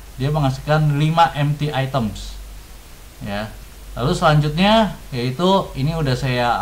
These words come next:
jelaskan juga ya di slide sebelumnya. Lalu kita bisa lihat di sini membuat sebuah array dengan elemen yang sudah dispesifikasikan. Nah, misalkan di sini let array with elements sama dengan new array satu, dua, tiga. Nah, di sini console.log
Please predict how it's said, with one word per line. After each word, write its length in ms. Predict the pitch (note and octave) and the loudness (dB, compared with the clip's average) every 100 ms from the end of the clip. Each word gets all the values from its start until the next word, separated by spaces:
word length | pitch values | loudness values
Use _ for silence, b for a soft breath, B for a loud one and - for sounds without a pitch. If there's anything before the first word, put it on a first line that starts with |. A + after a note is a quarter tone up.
| A2+ | -2
jelaskan 400 | A#2+ A#2 B2 A#2 | -2 -6 -4 -4
juga 160 | A#2+ E3 | 0 0
ya 160 | F3 | 0
di 160 | C#3+ A#2 | -2 -4
slide 240 | A#2+ G#2+ | -4 -6
sebelumnya. 480 | A#2+ A2+ A2 B2 D#3+ - B B B B B B - - | -6 -8 -4 -2 -2 -6 B B B B B B -14 -6
Lalu 240 | A#2+ D#3+ - | -2 -2 -2
kita 160 | C3+ D3 | -4 -4
bisa 160 | C3 | 0
lihat 160 | C3+ D#3 | 0 0
di 80 | C3+ | -2
sini 160 | D3+ | -2
membuat 480 | F3 E3 D3+ D#3+ G3 F3 | 0 4 4 6 2 2
sebuah 240 | D3+ D3 | 2 4
array 320 | C#3+ F#3+ G#3 G3 | 4 4 2 0
dengan 400 | D3+ D#3 E3+ F3 | 2 4 4 4
elemen 560 | D3+ D3+ D#3+ F#3 F#3+ | 2 4 4 4 2
yang 160 | D#3 C#3+ | 2 2
sudah 240 | D3+ F3 | 2 2
dispesifikasikan. 1200 | E3 C3+ - C#3 - C#3 C3 A#2+ D3 C#3+ G#2+ G#2 | 2 -2 -2 -6 -4 -6 -4 -6 2 2 2 -2
Nah, 160 | G2+ G2+ | -6 -6
misalkan 320 | A#2 A#2 C3 | -6 -2 0
di 80 | C3 | 0
sini 200 | C3+ A2 - B B B - | -2 -6 -8 B B B -4
let 400 | D3+ F#3 G#3+ - - | 2 6 4 2 0
array 560 | D#3+ F3 G#3 G#3+ A3 | 2 4 4 4 2
with 240 | F#3+ E3+ F3 | 0 -2 -4
elements 560 | C#3 C3 B2+ D#3 F3+ | 0 2 4 4 2
sama 160 | C3+ B2+ | 2 2
dengan 120 | D#3 E3 | 2 2
new 160 | D3 C3 | 0 0
array 240 | B2+ D#3 | -2 -2
satu, 320 | - A2+ - C#3+ | -4 -6 -2 0
dua, 160 | C3 | 0
tiga. 320 | D#3 D3+ A#2+ - - - - - | 2 2 2 0 -18 -20 -20 -10
Nah, 80 | B2 | -6
di 80 | A#2+ | -6
sini 240 | C3+ D#3 | -2 -2
console.log 720 | E3 C3+ D3 C3+ A#2 C#3+ E3+ | 0 0 2 0 0 0 0